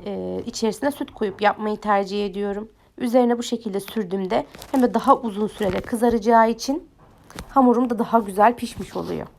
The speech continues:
Bütün hepsini güzelce sürdükten sonra biraz da üzerlerine susam serpiyorum.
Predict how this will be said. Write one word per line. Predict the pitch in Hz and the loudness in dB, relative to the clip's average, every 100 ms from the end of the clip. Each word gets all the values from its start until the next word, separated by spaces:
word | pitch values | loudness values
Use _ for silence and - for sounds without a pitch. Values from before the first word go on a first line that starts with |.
| _ _ - - - - 349 | _ _ -20 -20 -20 -2 -2
Bütün | 349 262 | 2 0
hepsini | 233 220 226 | 0 -2 0
güzelce | 240 247 220 247 | 6 6 6 0
sürdükten | 247 226 208 - 220 | -2 -6 -2 0 2
sonra | 220 190 - 240 | 0 -10 -10 -6
biraz | 277 277 233 | 4 6 6
da | 214 | 0
üzerlerine | 196 196 185 175 208 | 2 2 2 -2 -4
susam | 226 - 190 175 | -8 -4 -2 -2
serpiyorum. | - 202 196 - 202 196 202 | -2 -2 -2 -6 -6 -4 -8